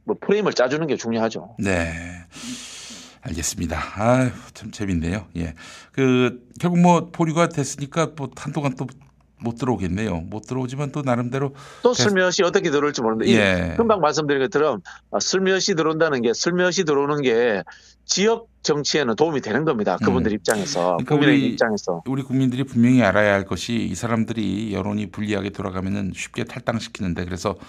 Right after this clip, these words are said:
Speaker 2: "나 저 사람 몰라. 응? 누구야 저 사람?" 곽상도도 그렇게 했죠. 그러나 어느 순간에는 이제 돌아오게 한다. 그렇기 때문에 지금 형식적으로 겉으로만, 아, 이렇게 내쫓는 것이니 우리가 속지 말고 "저,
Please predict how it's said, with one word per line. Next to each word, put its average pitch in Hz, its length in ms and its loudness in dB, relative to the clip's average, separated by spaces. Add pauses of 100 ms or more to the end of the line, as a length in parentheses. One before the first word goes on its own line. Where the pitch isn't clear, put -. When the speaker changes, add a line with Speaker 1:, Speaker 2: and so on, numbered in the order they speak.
(520)
Speaker 2:
"나 165 100 2
저 151 140 0
사람 147 380 0 (100)
몰라. 143 480 2 (640)
응? 185 240 2
누구야 127 380 2
저 165 100 0
사람?" 92 320 -4 (400)
곽상도도 127 760 2
그렇게 - 260 -10
했죠. 87 340 -6 (300)
그러나 156 320 4
어느 131 180 4
순간에는 113 540 0
이제 - 160 -10 (240)
돌아오게 92 340 0
한다. 90 540 -14
그렇기 - 180 -18
때문에 120 400 -4 (540)
지금 131 400 0 (120)
형식적으로 131 760 -4
겉으로만, 170 640 0 (400)
아, 90 280 0
이렇게 90 460 -8 (120)
내쫓는 104 560 -2 (480)
것이니 107 560 0 (120)
우리가 98 200 -4
속지 - 340 -8
말고 101 380 -4
"저, 139 280 2